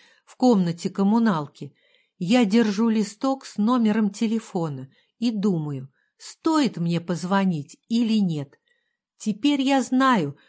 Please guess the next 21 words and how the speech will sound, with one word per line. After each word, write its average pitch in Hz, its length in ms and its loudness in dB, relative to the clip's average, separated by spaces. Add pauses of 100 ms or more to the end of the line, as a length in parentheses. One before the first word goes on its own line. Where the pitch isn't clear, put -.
что - 300 -2
это 240 260 0
номер 226 480 0
мобильного 247 680 0
телефона — 185 800 -4 (280)
и 190 120 -2
понимаю, 185 760 0 (360)
это 226 360 0
мой 220 200 2
шанс, 170 580 -6 (320)
я 202 260 2
должна 226 600 2
позвонить. 160 840 -6 (460)
Возможно, 214 920 0
он 220 320 0
и 226 60 2
не 226 120 2
вспомнит, 170 800 -4
кто - 240 -4
я 165 220 -2
такая, 165 600 -8